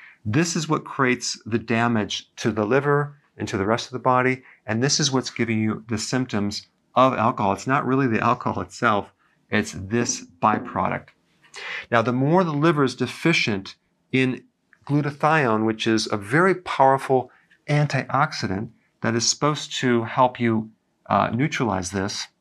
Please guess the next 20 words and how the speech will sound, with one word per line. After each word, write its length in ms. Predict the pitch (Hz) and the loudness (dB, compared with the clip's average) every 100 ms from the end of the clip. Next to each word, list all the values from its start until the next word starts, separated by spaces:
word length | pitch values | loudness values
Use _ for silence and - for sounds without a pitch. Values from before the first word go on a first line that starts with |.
| _ - - - | _ -20 -18 -4
the 100 | 113 | 0
more 300 | 120 131 131 | 2 2 2
this 200 | 120 120 | 0 -4
builds 380 | - 113 107 135 | 0 0 2 2
up, 240 | 156 156 - | 2 0 -10
the 100 | 110 | -4
more 320 | 110 110 98 | 2 2 0
side 280 | - 120 113 | 0 2 2
effects 360 | 110 101 - - | 0 -4 -4 -6
you're 80 | |
gonna 160 | 101 95 | -4 -4
have. 380 | 90 92 - - - | -2 -2 -2 -4 2
All 60 | |
right, 160 | 127 110 | 2 2
so 80 | - | 0
that's 220 | 151 156 | -2 2
one 140 | 147 | 0
situation 500 | 143 - 120 104 - | 0 -2 0 0 0
that's 160 | 98 95 | -2 -2
happening. 460 | 104 87 - 90 | -4 -6 -4 -8